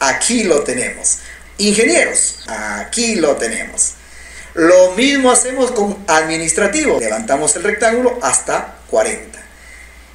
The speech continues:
Y lo mismo sigue con secretaria. Su altura sería igual a su frecuencia absoluta simple, que es sesenta. Aquí lo tienen. Y finalmente, la altura de ayudantes sería cien, que es su frecuencia absoluta simple.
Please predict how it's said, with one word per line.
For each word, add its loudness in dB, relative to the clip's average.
Y -8
lo -4
mismo 2
sigue 4
con 4
secretaria. 0
Su 0
altura 0
sería 0
igual 2
a 4
su -2
frecuencia -2
absoluta -2
simple, -2
que -8
es -2
sesenta. 2
Aquí -2
lo 4
tienen. -2
Y -6
finalmente, 2
la 4
altura 4
de 2
ayudantes 4
sería 0
cien, -2
que 2
es 2
su -4
frecuencia 0
absoluta 0
simple. -4